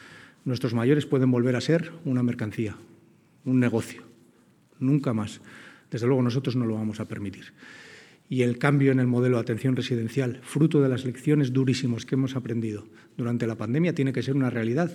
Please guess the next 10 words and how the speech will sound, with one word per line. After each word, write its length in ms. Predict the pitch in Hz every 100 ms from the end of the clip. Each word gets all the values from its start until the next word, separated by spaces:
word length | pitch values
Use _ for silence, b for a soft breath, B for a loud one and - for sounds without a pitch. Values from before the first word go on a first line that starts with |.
| -
lo 220 | - 117 127
antes 440 | 165 180 180 - - - -
posible. 480 | 113 127 107 98 B B B B B B
No 380 | - 135 156 165
vamos 420 | 135 160 139 120
a 80 | 117
tolerar, 720 | - 175 175 113 95 - - - _ B B B B B B _ -
como 160 | 120 117
nos 180 | 151 -
tememos 600 | 147 113 95 - -